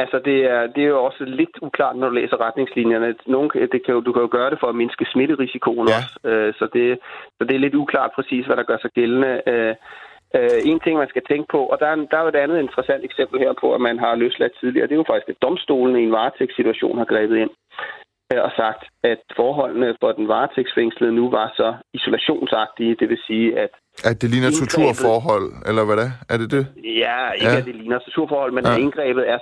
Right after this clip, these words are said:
Speaker 1: så massivt meget større end normalt, så vi bliver nødt til at sige, at det ikke er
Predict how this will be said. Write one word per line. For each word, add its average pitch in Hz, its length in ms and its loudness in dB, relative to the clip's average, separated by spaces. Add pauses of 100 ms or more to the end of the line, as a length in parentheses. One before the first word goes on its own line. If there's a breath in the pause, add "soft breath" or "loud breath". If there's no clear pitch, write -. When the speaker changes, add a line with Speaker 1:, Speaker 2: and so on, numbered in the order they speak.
Speaker 1:
så 135 100 2
massivt 127 500 -4
meget 127 220 0
større 127 220 -2
end 139 160 -4
normalt, 120 340 -4 (340)
så 131 120 0
vi 139 40 2
bliver 120 240 0
nødt 113 160 0
til 123 140 2
at - 80 -6
sige, 113 180 0
at 110 80 -6
det 117 120 2
ikke 135 160 -4
er - 40 -20